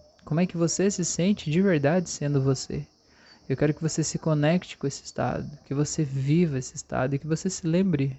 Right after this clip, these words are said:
de como é bom ser você, antes de tudo isso acontecer. Como é bom você perceber que todos aqueles problemas, dores, preocupações, pressões não são suas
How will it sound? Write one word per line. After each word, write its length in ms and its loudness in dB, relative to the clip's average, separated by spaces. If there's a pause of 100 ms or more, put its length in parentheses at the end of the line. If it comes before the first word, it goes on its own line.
de 160 -6
como 200 -2
é 40 2
bom 280 4
ser 160 0
você, 420 -2 (680)
antes 520 2
de 120 2
tudo 280 0
isso 200 0
acontecer. 680 -4 (420)
Como 180 4
é 80 4
bom 380 6
você 240 2
perceber 560 0
que 140 0
todos 320 2
aqueles 340 4
problemas, 840 4
dores, 680 4
preocupações, 960 0
pressões 840 2 (100)
não 420 6
são 540 2
suas 960 0